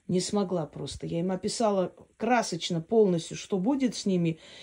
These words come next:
и это случилось. Я помню, когда эти ребята были в лесах ещё, я говорила родителям: «Идите, громите всё, ваши дети в лесу, ещё живые есть».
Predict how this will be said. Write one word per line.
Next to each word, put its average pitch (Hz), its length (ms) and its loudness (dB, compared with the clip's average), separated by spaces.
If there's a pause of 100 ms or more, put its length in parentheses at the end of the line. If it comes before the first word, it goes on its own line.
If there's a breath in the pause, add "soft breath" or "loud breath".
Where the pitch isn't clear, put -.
(140)
и 214 80 2
это 226 220 6
случилось. 214 840 0 (540 soft breath)
Я 247 160 10
помню, 269 320 8
когда 233 340 4
эти 226 180 2
ребята 240 500 6
были 196 280 6
в 175 200 0
лесах 226 500 2
ещё, 190 240 -2
я 190 160 4
говорила 220 460 4
родителям: 185 580 2
«Идите, 208 400 6
громите 233 560 6
всё, 196 320 2
ваши 208 280 0
дети 226 340 -2
в 180 120 -2
лесу, 220 340 0
ещё 196 260 0
живые 220 420 0
есть». 170 340 -2